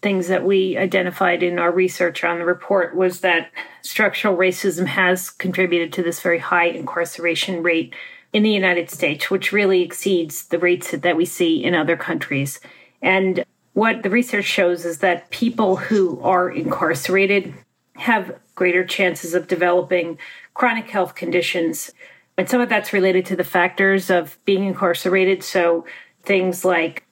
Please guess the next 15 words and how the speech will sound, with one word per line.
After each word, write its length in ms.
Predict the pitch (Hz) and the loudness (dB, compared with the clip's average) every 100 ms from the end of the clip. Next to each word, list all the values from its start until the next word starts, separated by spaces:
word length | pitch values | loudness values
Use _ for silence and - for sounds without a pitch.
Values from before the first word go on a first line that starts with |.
| - | -4
the 100 | 185 | -2
conditions, 800 | 190 190 202 - 208 185 185 - | -2 0 0 0 0 2 0 -4
the 220 | - 180 | 0 2
impact 420 | 185 185 196 185 180 | 2 0 -2 0 0
on 320 | 165 165 147 | 0 0 -2
long-term 520 | 196 190 180 185 165 | 0 0 -2 -4 -2
physical 360 | 185 175 - 170 | 0 -2 0 0
and 120 | 170 | 2
mental 320 | 165 165 170 | -2 -2 -4
health, 440 | - 180 160 160 - - - - | -2 0 0 -2 -12 -20 -16 -4
and 160 | 170 | 0
things 220 | 185 165 | 0 0
of 100 | - | -2
that 160 | 160 151 | -2 0
nature. 420 | 165 160 - 123 | 0 0 -4 -6